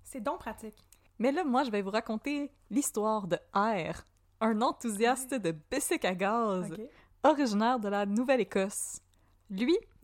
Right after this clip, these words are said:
Speaker 2: il trouvait ça quétaine, le swag Harley-Davidson.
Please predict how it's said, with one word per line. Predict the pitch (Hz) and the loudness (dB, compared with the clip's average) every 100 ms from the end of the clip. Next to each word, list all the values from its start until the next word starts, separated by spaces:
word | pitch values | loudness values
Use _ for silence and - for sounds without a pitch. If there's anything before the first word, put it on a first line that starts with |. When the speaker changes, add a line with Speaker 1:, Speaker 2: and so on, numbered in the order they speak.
| - | -8
Speaker 2:
il | 220 | -4
trouvait | 269 320 | 0 2
ça | - 381 | 2 0
quétaine, | - 233 - 269 208 | 4 4 4 4 4
le | 160 | 0
swag | 175 - 208 220 202 170 - | 0 0 0 0 0 -2 -2
Harley-Davidson. | 196 202 190 170 160 - 190 196 | 0 0 0 0 -2 -4 -4 -4